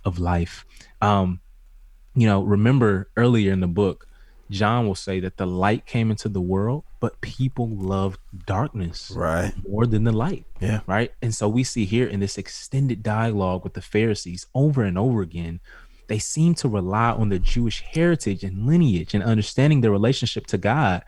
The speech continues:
Speaker 1: through Abraham.
Speaker 2: Right.
Speaker 1: And he's like, "Yo, yo, yo, you aren't spiritually,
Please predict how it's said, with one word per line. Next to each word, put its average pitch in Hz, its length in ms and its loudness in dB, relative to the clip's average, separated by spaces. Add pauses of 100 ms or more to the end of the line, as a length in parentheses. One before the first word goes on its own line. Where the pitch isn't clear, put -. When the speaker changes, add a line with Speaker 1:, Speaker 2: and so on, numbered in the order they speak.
(240)
Speaker 1:
through 156 280 4
Abraham. 95 640 0 (120)
Speaker 2:
Right. 87 360 -2
Speaker 1:
And 127 100 0
he's 190 300 4
like, 110 280 2
"Yo, 180 80 4
yo, 185 160 6
yo, 185 320 4 (420)
you 185 300 4
aren't 226 220 2
spiritually, 180 680 2